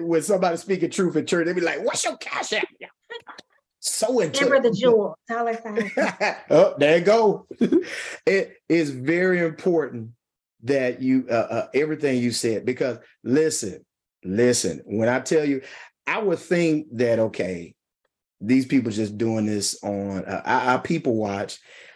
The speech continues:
Speaker 1: But when, but when I hit my, uh, former students up or something like that, it's like, uh, "Why are you really mad about these people getting, like,"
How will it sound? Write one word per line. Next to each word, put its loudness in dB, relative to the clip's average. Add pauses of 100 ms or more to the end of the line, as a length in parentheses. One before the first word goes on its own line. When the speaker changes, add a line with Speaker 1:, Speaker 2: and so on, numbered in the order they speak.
(100)
Speaker 1:
But 6
when, 6
but 0
when 2
I -4
hit -4
my, -2 (640)
uh, 2
former 0
students -2
up 0
or -8
something -2
like -6
that, -2
it's -6
like, -4 (560)
uh, -2 (680)
"Why -4
are 0
you 2
really 4
mad 2
about -2
these -4
people -4
getting, -2
like," -4